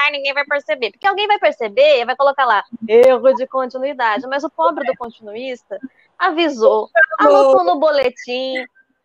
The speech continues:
Speaker 1: fez bico, ficou o set inteiro de bico, porque avisou e sabia que isso ia acontecer, e quando vai lá assistir o filme, o que aconteceu? Aconteceu.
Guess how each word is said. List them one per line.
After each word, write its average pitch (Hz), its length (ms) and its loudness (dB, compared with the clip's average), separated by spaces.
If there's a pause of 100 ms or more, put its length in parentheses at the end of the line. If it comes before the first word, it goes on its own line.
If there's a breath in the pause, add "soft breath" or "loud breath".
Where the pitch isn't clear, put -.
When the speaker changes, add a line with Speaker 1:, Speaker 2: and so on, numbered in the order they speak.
(200)
Speaker 1:
fez 427 360 2
bico, 311 440 0
ficou 320 300 2
o 302 40 0
set 370 320 -2
inteiro 302 300 2
de 254 80 -8
bico, 254 480 -8
porque 226 240 0
avisou 254 520 2
e 277 60 4
sabia 294 420 0
que 392 60 -4
isso 359 100 -10
ia 359 60 2
acontecer, 359 400 -6
e 392 60 -6
quando 392 200 -4
vai 370 140 0
lá 370 80 2
assistir 359 260 -6
o 320 60 -6
filme, 370 140 -14
o - 20 -12
que 349 60 -8
aconteceu? 320 320 -2
Aconteceu. 262 520 -2